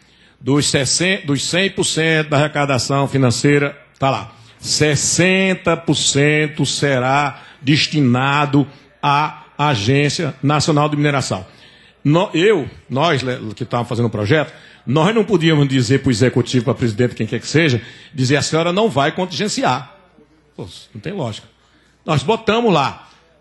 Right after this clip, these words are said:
E foi dito aqui pelos deputados, "Nós temos que incorporar no projeto algum artifício", como disse o deputado Leonardo Quintão, do pac,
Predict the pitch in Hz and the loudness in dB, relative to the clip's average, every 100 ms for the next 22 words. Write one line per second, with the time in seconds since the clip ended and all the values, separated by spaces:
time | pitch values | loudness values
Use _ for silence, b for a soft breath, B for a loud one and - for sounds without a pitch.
0 | - 240 233 220 143 165 147 147 139 135 | -10 0 2 4 2 2 2 0 0 2
1 | 127 127 120 131 156 170 113 - 110 127 | 2 2 2 2 2 0 -4 -8 0 2
2 | 139 - - 175 220 233 220 - 180 165 | 4 2 -2 -2 0 0 -2 -4 -4 -2
3 | 170 151 156 139 113 117 117 127 147 151 | 0 0 2 0 2 0 0 0 0 0
4 | 120 131 139 160 226 202 143 156 156 147 | 2 2 2 2 2 2 2 2 2 0
5 | 214 165 147 156 175 190 - B B B | 0 -4 0 2 2 0 -2 B B B
6 | - 143 139 135 131 139 123 135 123 127 | -4 -2 -2 -4 -4 -6 -4 -4 -2 0
7 | 123 123 123 135 113 127 143 160 147 156 | 0 0 0 -4 0 2 0 0 0 0
8 | - | -2